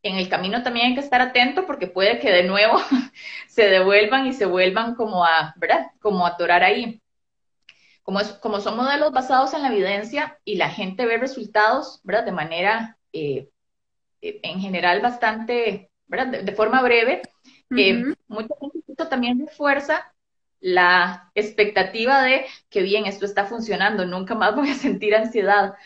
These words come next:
Speaker 1: o ya, ya no, ya me
Speaker 2: Ujú.
Speaker 1: siento mejor, ¿verdad? Y de nuevo, y son muy, eh, sensibles a la primera sensación de malestar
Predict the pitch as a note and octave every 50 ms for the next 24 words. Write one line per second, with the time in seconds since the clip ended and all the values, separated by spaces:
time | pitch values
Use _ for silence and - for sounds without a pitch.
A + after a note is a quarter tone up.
0 | - _ - G3+ G#3+ G#3 - G#3+ G3 A3 A3 - - G3 G#3 G3 G#3 G#3 A3 -
1 | G#3 G#3+ G#3+ G#3+ C4 - - C#4+ C#4 C#4+ C#4 D4+ C#4+ C4 B3+ - - C4 C#4 -
2 | G4+ _ _ _ _ _ _ _ - G3+ G3 A#3 - - - - _ _ _ _
3 | - A3 A3 G#3 G#3 G#3 G#3 A3 A3 G3 D#3 - - - - G#3+ G#3+ - - A3
4 | G#3 G#3 G#3+ A3 A3+ A#3 A#3+ A#3+ B3 C4 D4 B3+ - _ _ _ _ _ - G3+
5 | F#3+ F#3+ G3 G#3+ G3+ G3+ G3 - B3 A#3+ A#3+ B3 C4+ C#4+ C#4 A#3+ F#3+ D#3 - -
6 | - F#3 F3+ E3+ - F3 E3+ F3 F3 F3+ F3+ F#3+ G3 G#3 G#3+ A3 A#3 A#3+ B3 B3+
7 | B3+ C4 C4 - C4 B3+ C4 B3+ B3 - C4+ B3+ B3+ B3 C4 C4+ C4+ C4+ C#4 C#4+
8 | - - D4 C#4+ D4+ F#4+ -